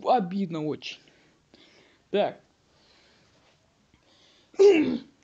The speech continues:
Ничего не знаю. Будете выступать мне на сцене. Диму не обижать.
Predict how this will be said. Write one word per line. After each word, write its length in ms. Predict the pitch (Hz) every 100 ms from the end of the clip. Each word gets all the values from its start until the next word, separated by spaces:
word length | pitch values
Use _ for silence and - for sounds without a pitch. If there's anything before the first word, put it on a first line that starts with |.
| _ _ _ _ _ _
Ничего 300 | 156 - 254
не 100 | 240
знаю. 420 | 190 180 175 147 143 _ _ _ -
Будете 420 | 208 247 214 196 - -
выступать 500 | 170 - - 175 165
мне 120 | 156
на 100 | 143
сцене. 420 | - 143 127 120 _ _ _ _ _ _ _ _ _ _ _ _ _ _ _ _ _ _ _ _ _ _ _ _ _ _ _ _ _ _ _ _ _ _ _ _ -
Диму 480 | - 214 285 220 123
не 180 | 104 170
обижать. 680 | 220 247 180 180 160 -